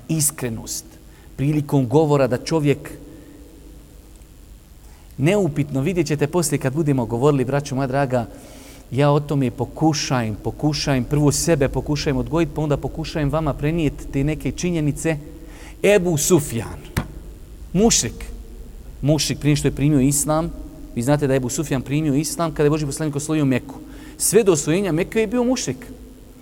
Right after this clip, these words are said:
Pa se potreflo Allahov poslanik iz Medine,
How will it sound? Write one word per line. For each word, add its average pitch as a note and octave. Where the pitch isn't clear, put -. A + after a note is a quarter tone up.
Pa D#3+
se D3
potreflo G3+
Allahov F3
poslanik F3
iz C#3+
Medine, F3+